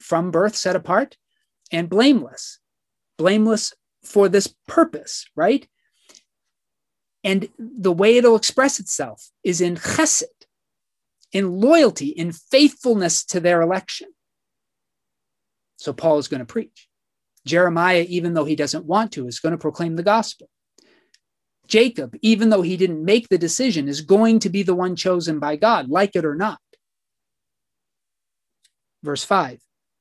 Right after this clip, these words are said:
"He destined us for adoption as his children through Jesus Christ." We already saw, right? Paul said in Romans nine that it was Israel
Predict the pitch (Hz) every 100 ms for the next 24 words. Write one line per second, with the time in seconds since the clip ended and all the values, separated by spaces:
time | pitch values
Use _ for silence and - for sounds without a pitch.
0 | _ _ _ _ _ _ _ _ _ _
1 | _ _ _ _ 196 156 180 233 - -
2 | 220 196 165 165 - 170 147 156 165 190
3 | - 185 160 160 160 - 196 190 160 143
4 | 151 143 156 143 120 - 185 131 - 160
5 | 165 180 208 208 165 196 190 135 131 160
6 | 165 165 160 165 170 165 165 156 160 160
7 | 165 151 156 - 170 185 185 180 -